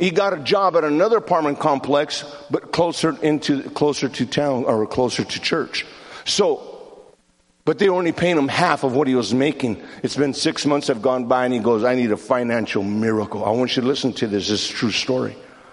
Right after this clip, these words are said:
"I need a financial miracle." "All right, by when?" "Tomorrow."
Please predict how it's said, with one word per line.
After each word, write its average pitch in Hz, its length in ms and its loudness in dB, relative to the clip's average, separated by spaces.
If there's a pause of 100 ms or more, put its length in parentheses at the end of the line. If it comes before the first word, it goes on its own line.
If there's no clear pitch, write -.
(640)
"I 120 60 0
need 127 180 2
a 104 40 2
financial 110 560 -2
miracle." 107 580 -2 (520)
"All 98 100 -6
right, 95 320 -4
by 95 140 0
when?" 98 380 -2 (960)
"Tomorrow." 87 840 -4